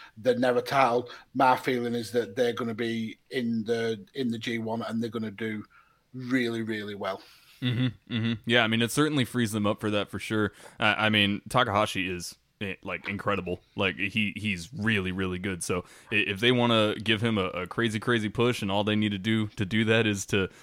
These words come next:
Speaker 2: you know, take this title off him and pop him in G one, yeah, give me that.
Speaker 1: Mm-hmm.
Speaker 2: Like, I'll take it.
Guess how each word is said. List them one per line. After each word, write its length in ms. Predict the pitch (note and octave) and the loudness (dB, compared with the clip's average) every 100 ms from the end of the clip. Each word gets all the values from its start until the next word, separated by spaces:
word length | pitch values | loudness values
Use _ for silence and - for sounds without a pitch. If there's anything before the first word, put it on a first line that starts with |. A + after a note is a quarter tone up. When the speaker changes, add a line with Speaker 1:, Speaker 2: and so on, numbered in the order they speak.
| - - | -8 -2
Speaker 2:
you 80 | |
know, 80 | F#2+ | 0
take 200 | - G#2+ | 0 -2
this 120 | F#2+ | -2
title 240 | - G#2+ G#2+ | 0 2 4
off 160 | G#2+ | 2
him 180 | G#2 G2+ | 0 -2
and 220 | F#2+ F2 | -4 -4
pop 180 | A2 G#2+ | 0 0
him 100 | A2 | 0
in 80 | G#2+ | 0
G 120 | A2 | 0
one, 280 | A2 A#2+ C#3 - _ _ _ _ _ | 2 2 2 -2 _ _ _ _ _
yeah, 200 | A2+ A#2 - _ _ _ A2 | 0 0 -4 _ _ _ 0
give 100 | A2 | 4
me 60 | |
that. 260 | G#2 F2+ - | 4 2 -2
Speaker 1:
Mm-hmm. 140 | G#2+ | -4
Speaker 2:
Like, 140 | F#2+ F2+ | -2 0
I'll 160 | G2+ | 0
take 240 | - G2+ | 0 -2
it. 120 | D#2 | -4